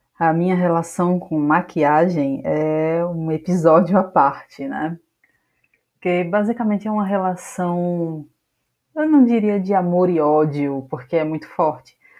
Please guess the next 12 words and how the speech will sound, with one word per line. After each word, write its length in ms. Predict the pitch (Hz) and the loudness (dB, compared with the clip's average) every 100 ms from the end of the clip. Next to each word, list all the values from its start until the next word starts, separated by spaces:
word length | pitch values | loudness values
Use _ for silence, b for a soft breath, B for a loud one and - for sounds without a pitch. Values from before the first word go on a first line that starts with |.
| b b _ | b b _
mas 540 | 156 156 160 160 156 | 0 0 0 -2 -6
de 100 | 165 | 0
altos 320 | 175 180 180 - | 4 4 2 -2
e 60 | |
baixos. 840 | 175 175 170 170 - - - - _ _ _ _ _ _ _ _ _ _ _ _ | 2 4 4 0 -14 -20 -20 -20 _ _ _ _ _ _ _ _ _ _ _ _
E 720 | 170 170 175 175 180 190 190 _ _ _ - | 0 2 4 2 2 0 -6 _ _ _ 2
parece 420 | 185 185 190 190 | 4 4 4 -2
que 100 | 220 | 0
agora 340 | 208 196 190 | 0 2 2
a 40 | 185 | 0
gente 220 | 185 - | -2 -6
conseguiu 1000 | 190 185 - 190 175 180 175 180 180 | -6 -6 -6 -4 0 2 2 0 -4